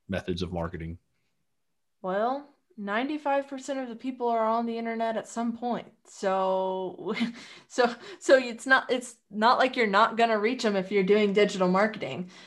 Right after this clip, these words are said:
Speaker 2: And also, it, there's a really high return on investment, right? Um, because you don't necessarily have to spend thousands and thousands of dollars to be successful.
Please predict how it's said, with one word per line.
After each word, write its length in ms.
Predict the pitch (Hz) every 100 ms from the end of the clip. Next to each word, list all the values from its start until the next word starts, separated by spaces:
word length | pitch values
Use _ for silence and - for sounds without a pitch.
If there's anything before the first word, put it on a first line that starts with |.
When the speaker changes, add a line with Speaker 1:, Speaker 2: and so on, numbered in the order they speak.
| -
Speaker 2:
And 100 | 202
also, 560 | 262 302 302 233 226 220
it, 400 | - 214 - - -
there's 480 | 208 233 233 226
a 160 | 226 226
really 320 | 202 220 220
high 260 | 196 196 196
return 460 | 190 180 190 190
on 180 | 180 175
investment, 640 | 180 180 180 170 - - -
right? 420 | 208 190 190 180 - - - -
Um, 320 | - 190 190 190
because 440 | 220 277 240 -
you 160 | 226 254
don't 240 | 277 269
necessarily 680 | 233 233 240 - 247 240 240
have 420 | 233 208 262 -
to 260 | - 202 190
spend 540 | 180 - 233 254 233
thousands 560 | - 180 190 185 196 185
and 100 | 185
thousands 480 | 185 196 190 185 185
of 100 | 180
dollars 440 | 180 233 196 -
to 60 | -
be 140 | 196 180
successful. 800 | - - 196 247 - - -